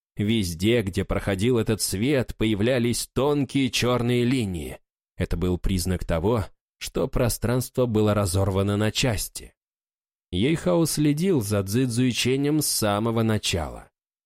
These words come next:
С того момента, как Цзы Цзуйчэнь сделал свой ход, Юйхао слегка поднялся в воздух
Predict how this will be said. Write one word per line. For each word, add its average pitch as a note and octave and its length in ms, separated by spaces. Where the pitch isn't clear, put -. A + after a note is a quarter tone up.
С - 80
того D#3+ 260
момента, F3+ 480
как C#3+ 280
Цзы D3 220
Цзуйчэнь C#3+ 540
сделал C#3 360
свой C3+ 300
ход, F#3+ 380
Юйхао D3+ 580
слегка D#3 480
поднялся E3+ 600
в E3+ 100
воздух B2+ 600